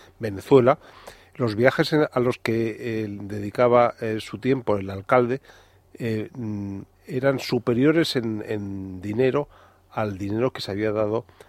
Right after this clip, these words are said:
a las O N Gs, eh, tal. Una cosa asombrosa. Un solo dato. El, el alcalde de Alcobendas, eh, socialista, Pepe Caballero, hoy en las filas de U P yD, llegó a gastarse en gastos de protocolo cuatrocientos mil euros en la alcaldía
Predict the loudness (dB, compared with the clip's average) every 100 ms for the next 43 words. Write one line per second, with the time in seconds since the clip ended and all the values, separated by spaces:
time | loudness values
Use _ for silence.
0 | _ -8 -8 -6 -4 -4 -6 -8 -8 -8
1 | -8 -8 -10 -12 -14 -18 -20 -20 -20 -12
2 | 0 4 4 2 -2 -2 -4 -4 -10 -14
3 | -20 -20 -4 -2 0 -2 2 4 4 4
4 | -2 -2 -2 -2 -4 _ -4 -2 2 2
5 | 2 2 2 4 4 4 4 2 -2 -2
6 | 0 0 0 2 2 2 0 0 -2 -6
7 | -4 -4 -4 -4 -4 -4 -2 -2 -2 -4
8 | -2 0 0 2 2 2 0 -4 -8 -8
9 | -6 -6 -4 -2 0 -2 -6 _ -20 -20
10 | -20 -20 _ -4 0 2 2 0 0 0
11 | 0 -2 0 -2 -2 -6 -4 -4 -2 0
12 | -2 0 0 0 0 -8 -10 -8 -8 -4
13 | -2 -2 -4 -8 -14 -12 -12 -10 -6 -4
14 | -6